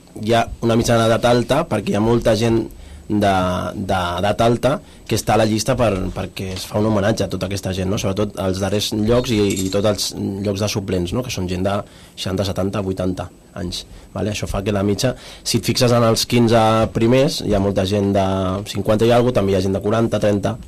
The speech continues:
vint-i-vuit, el David, no? És el més jove. Però és cert que falta... falta, en general, la, la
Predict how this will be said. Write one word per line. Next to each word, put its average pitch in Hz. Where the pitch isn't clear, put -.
vint-i-vuit, 104
el 95
David, 101
no? 113
És 98
el 92
més 90
jove. 90
Però 113
és -
cert 120
que -
falta... 104
falta, 123
en 127
general, 131
la, 117
la 104